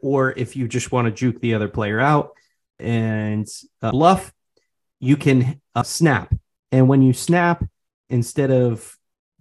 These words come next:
gaining, like, two, is it cubes? What are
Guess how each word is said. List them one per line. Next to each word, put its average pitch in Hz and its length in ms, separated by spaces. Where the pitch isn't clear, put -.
gaining, 120 360
like, 110 220
two, 147 800
is 113 100
it 110 60
cubes? 165 600
What 139 140
are 160 400